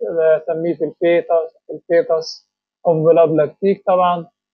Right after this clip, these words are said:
في حاجة اسمها take up by the heart to be oxygenated into pyruvate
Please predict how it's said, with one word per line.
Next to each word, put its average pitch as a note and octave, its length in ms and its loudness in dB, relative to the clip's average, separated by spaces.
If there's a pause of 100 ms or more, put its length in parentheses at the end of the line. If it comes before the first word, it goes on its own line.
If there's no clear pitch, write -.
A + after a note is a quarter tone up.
(120)
في - 80 -20
حاجة G3 180 4
اسمها F3 320 -2
take E3+ 240 -2
up F3+ 240 -2
by E3+ 540 2 (320)
the E3+ 120 2 (120)
heart F#3+ 280 2
to F3+ 240 -6 (200)
be E3+ 100 -2 (180)
oxygenated E3+ 640 -8 (100)
into D#3 180 -8 (100)
pyruvate D#3+ 640 0